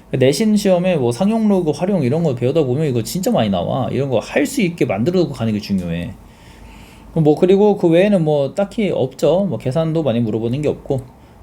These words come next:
그냥 뭐 쭉쭉 그냥 하면 되는 거고. 어, 처음으로 십사 번에서 이제 계산 문제가 나오는데 이제 그게 나옵니다. 뭐야 이거 곱셈 공식이 나와요.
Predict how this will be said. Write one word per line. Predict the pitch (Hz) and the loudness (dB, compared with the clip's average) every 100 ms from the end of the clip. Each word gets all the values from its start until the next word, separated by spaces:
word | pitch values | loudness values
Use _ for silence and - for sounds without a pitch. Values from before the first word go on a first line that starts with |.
| - | -10
그냥 | 135 120 | -4 -2
뭐 | 117 | -2
쭉쭉 | 180 180 139 | -6 -4 -4
그냥 | 127 123 | 0 0
하면 | 123 185 160 | 2 2 2
되는 | 120 131 | 0 -2
거고. | 123 90 135 220 - - - - - - - | -2 -2 -2 -4 -8 -20 -20 -20 -20 -20 -8
어, | 98 98 | -4 0
처음으로 | 247 269 277 226 | 4 4 4 -2
십사 | 233 - 254 | -2 0 2
번에서 | 247 226 190 | 2 0 -2
이제 | 160 | -2
계산 | 156 156 208 | -2 2 2
문제가 | 202 185 180 | 2 2 2
나오는데 | 156 143 147 147 165 202 214 151 | 2 2 0 -2 0 0 0 0
이제 | 123 127 120 117 | 0 0 0 -2
그게 | - 127 131 131 | -2 0 0 0
나옵니다. | 98 101 95 101 | 0 0 0 0
뭐야 | 104 101 95 | 0 0 0
이거 | 92 90 | -2 -4
곱셈 | 135 175 180 | -4 -2 2
공식이 | 160 143 135 | 2 0 0
나와요. | 117 98 104 98 170 233 | 2 2 2 2 2 0